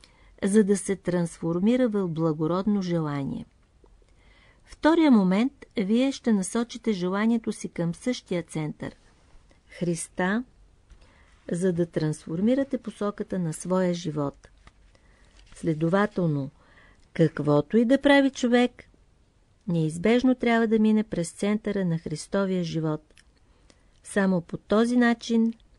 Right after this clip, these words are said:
неговите мисли, чувства и действия ще вземат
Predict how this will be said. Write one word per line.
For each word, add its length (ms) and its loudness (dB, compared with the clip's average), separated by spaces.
неговите 600 2
мисли, 600 2
чувства 760 -4
и 140 0
действия 960 0
ще 280 -2
вземат 440 2